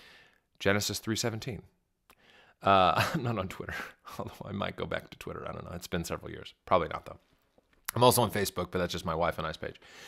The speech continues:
So if you really wanna get a hold of me, besides here is Gab. I'm on Parler, I guess, and I've signed up for Getter, but I feel like that's just, I feel like it's kinda like a hack website. But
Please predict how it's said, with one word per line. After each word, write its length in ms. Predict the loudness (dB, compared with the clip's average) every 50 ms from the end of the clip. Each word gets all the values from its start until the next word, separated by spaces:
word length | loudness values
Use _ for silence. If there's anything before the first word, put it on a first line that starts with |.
| -18 -14 2
So 100 | 8 10
if 40 | 12
you 80 | 12
really 160 | 12 12 12 10
wanna 160 | 10 8 8
get 60 | 8
a 40 | 8
hold 140 | 6 6 6
of 40 |
me, 120 | 4 2 0
besides 420 | 0 -2 0 4 6 6 6 4
here 280 | 2 2 2 4 2 2
is 340 | 0 -2 -2 -2 -2 -4 -2
Gab. 400 | 0 4 4 6 4 4 2 -4 -16 -20 -20 -20 -20 -18 -6 4
I'm 80 | 8 8
on 100 | 8 8
Parler, 600 | 10 10 12 12 12 12 12 12 12 10 10 8
I 100 | 6 4
guess, 640 | 4 6 8 10 10 10 8 6 2 -2 -4 -4 -2 0
and 160 | 2 2 4
I've 260 | 2 0 -2 -2 -2
signed 300 | 2 6 6 6 6 6
up 100 | 4 2
for 80 | -2 -4
Getter, 400 | 0 0 2 2 4 4 2 2
but 220 | 2 0 0 0
I 80 | -2 -4
feel 180 | -6 -8 -8
like 180 | -8 -8 -10 -12
that's 160 | -12 -12 -12
just, 220 | -12 -12 -12 -16 -16 _ _ _ -18
I 60 | -18
feel 180 | -16 -14 -14 -14
like 80 | -14 -14
it's 140 | -14 -14 -12
kinda 180 | -10 -10 -10
like 140 | -8 -8 -8
a 40 | -8
hack 300 | -6 -4 -4 -4 -4 -6
website. 380 | -8 -10 -8 -8 -8 -8 -10 -10 _
But 180 | -12 -12 -12